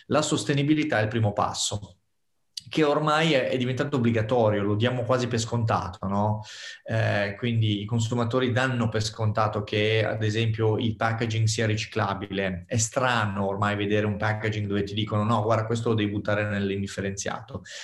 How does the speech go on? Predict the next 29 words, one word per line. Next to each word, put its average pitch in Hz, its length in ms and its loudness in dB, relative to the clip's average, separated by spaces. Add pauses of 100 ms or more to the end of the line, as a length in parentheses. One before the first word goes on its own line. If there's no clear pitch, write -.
È 117 120 0
più 135 160 2
facile 151 520 2
che 123 120 0
sia 117 160 0
compostabile 107 800 0
oggi. - 420 -6 (800)
Eh, 120 380 0
e 170 80 -2
quindi, 202 640 0
ehm, 120 840 -2
è 151 380 2
un 143 100 -4
primo 170 300 4
passo 175 880 0
che 135 440 2 (120)
noi 127 240 2
apprezziamo 107 640 0
ovviamente, 98 560 -2
perché 101 680 -2
bisogna 117 440 2
sempre 139 300 0
apprezzare 117 800 2
gli 113 100 0
sforzi 113 680 0
poi 104 180 4
anche 107 240 0
delle 101 240 -2
aziende. 95 480 -6